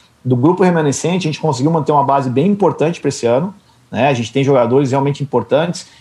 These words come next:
é, que vivenciaram isso pro Cruzeiro e que vão nos ajudar. É, estamos qualificando de acordo com o perfil, como eu com-, como comentei na pergunta do Gabriel, é, que entenda um pouquinho essa necessidade do Cruzeiro ser competitivo, do Cruzeiro entrar na competição,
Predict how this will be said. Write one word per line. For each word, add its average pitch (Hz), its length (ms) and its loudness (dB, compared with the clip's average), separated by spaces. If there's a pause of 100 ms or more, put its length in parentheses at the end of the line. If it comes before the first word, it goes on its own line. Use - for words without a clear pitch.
(140)
é, 107 220 0
que 117 160 -4
vivenciaram 135 720 2
isso 139 140 -4
pro 127 100 -8
Cruzeiro 131 320 0
e 120 40 -4
que 123 60 -4
vão 131 180 0
nos 165 120 0
ajudar. 117 580 0 (320)
É, 113 280 0 (100)
estamos 160 320 -2
qualificando 156 480 0
de 143 60 2
acordo 156 320 0
com 156 100 -4
o 143 60 -2
perfil, 143 340 0
como 151 160 -2
eu 139 40 -4
com-, 135 320 -6
como 123 300 -4
comentei 120 320 -4
na 123 80 0
pergunta 117 320 -4
do 113 80 -2
Gabriel, 113 600 2 (240)
é, 110 180 0
que - 160 -2
entenda 165 380 2
um 175 40 2
pouquinho 165 400 -2
essa 139 160 -2
necessidade 143 640 -2
do 139 80 -4
Cruzeiro 139 360 0
ser - 260 0
competitivo, - 720 -4 (160)
do 123 60 -8
Cruzeiro 135 420 2
entrar 139 320 0
na 190 80 0
competição, 143 680 -4